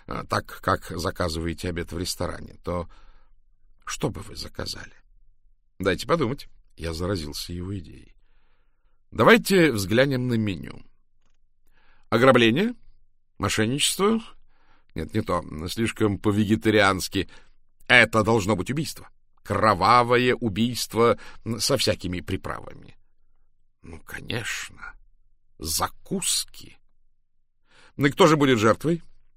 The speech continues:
Мужчина или женщина? Думаю, мужчина. М, какая-нибудь шишка. Американский миллионер. Или, м, премьер-министр. Или владелец газеты. М, место убийства. А чем не подходит старая добрая библиотека?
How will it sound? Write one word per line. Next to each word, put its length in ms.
Мужчина 480
или 240
женщина? 520
Думаю, 300
мужчина. 480
М, 240
какая-нибудь 880
шишка. 400
Американский 520
миллионер. 500
Или, 320
м, 240
премьер-министр. 880
Или 160
владелец 520
газеты. 600
М, 200
место 480
убийства. 840
А 100
чем 200
не 80
подходит 400
старая 460
добрая 380
библиотека? 720